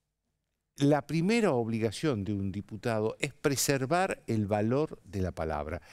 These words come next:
Esto es, que las palabras sean ciertas, eh, la opinión es libre, pero que los hechos que, que,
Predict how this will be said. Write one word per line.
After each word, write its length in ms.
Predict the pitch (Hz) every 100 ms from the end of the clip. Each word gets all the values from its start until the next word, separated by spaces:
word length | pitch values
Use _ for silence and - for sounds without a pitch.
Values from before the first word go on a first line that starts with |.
| - -
Esto 380 | 185 - 110
es, 320 | 92 98 - - _ _ _ _ _ _
que 120 | 117
las 140 | 95
palabras 440 | - 104 120 127 110
sean 220 | 110 90
ciertas, 720 | - 110 76 - 95 101 - _ _ _ _ _ _ _
eh, 540 | 98 104 104 98 80 - _ _
la 160 | 117 120
opinión 500 | 110 113 113 156 151
es 140 | 101
libre, 340 | 139 139 92 92
pero 240 | 85 82
que 140 | 76
los 240 | 82 78 -
hechos 360 | 143 - 95
que, 380 | - 92 80 80 - - _
que, 480 | - 82 73 73